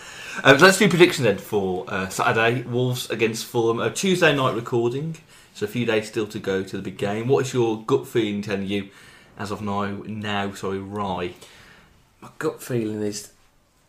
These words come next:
Speaker 2: <sighs> God, it'll be a draw. I'm going one one.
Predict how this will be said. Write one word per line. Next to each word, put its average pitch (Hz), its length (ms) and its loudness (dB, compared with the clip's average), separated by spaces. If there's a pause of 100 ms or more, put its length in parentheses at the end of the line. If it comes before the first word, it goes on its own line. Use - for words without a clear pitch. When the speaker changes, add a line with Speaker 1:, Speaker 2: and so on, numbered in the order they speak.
(760)
Speaker 2:
<sighs> - 60 -16 (880)
God, 107 220 -4
it'll 120 200 4
be 127 160 4
a 110 60 6
draw. 90 380 0
I'm 98 240 -2
going 95 260 0
one 87 180 -4
one. 85 180 -4